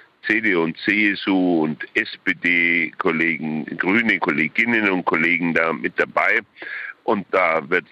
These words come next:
sehr fachlich, sachlich, äh, die ganze Debatte ausgetragen. Und, äh, ich glaube, dass da die Parteizugehörigkeit weniger eine Rolle spielt. Entscheidend ist Sportbegeisterung, natürlich auch die Kompetenz.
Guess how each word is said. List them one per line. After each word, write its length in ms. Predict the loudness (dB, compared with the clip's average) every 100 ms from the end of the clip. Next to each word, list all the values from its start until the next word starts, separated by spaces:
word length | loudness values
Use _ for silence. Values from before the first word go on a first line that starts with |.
| -4 0
sehr 540 | 2 4 4 0 -4 -10 -14 -8
fachlich, 640 | -4 -2 -2 -2 -4 -12 -4
sachlich, 400 | -4 -2 -2 -2 -6 -10 -2
äh, 200 | -2 -2
die 160 | -4
ganze 340 | -2 -2 -4 -4
Debatte 500 | -2 -2 -2 -2 0
ausgetragen. 840 | -2 -2 -6 -2 -2 -2 -4 -8 -12 -16 -14 -16 -12 -4
Und, 240 | -4 -4 -4
äh, 140 | -4
ich 140 | -4 -2
glaube, 280 | 0 0
dass 180 | 0 0
da 100 | -2
die 120 | -2
Parteizugehörigkeit 1400 | -4 -4 -2 -2 -2 -4 -2 0 2 0 -2 -2 -2 -4
weniger 380 | -2 -2 -2 0
eine 180 | 0 0
Rolle 240 | 0 0
spielt. 340 | -2 0 0
Entscheidend 500 | 0 0 0 -2 -2 -4
ist 200 | -4 -6
Sportbegeisterung, 1040 | -4 -4 -4 -4 -2 -2 -4 -2 -2 -2 -8 -14 -14 -14
natürlich 540 | -4 -2 0 0 0 0
auch 140 | -2
die 140 | -6 -6
Kompetenz. 680 | -4 -4 -6 -2 -2 -2